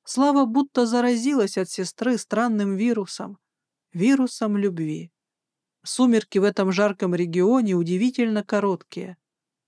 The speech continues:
Мгновение на зыбкую прозрачность воздуха, ещё одна на опускающуюся темень, когда ещё можно разобрать очертания собственной руки. И сразу же темнота, хоть глаза выколи.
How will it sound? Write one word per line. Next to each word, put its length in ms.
Мгновение 720
на 160
зыбкую 460
прозрачность 760
воздуха, 640
ещё 360
одна 520
на 180
опускающуюся 1000
темень, 540
когда 220
ещё 280
можно 360
разобрать 560
очертания 640
собственной 600
руки. 480
И 80
сразу 400
же 140
темнота, 760
хоть 220
глаза 440
выколи. 540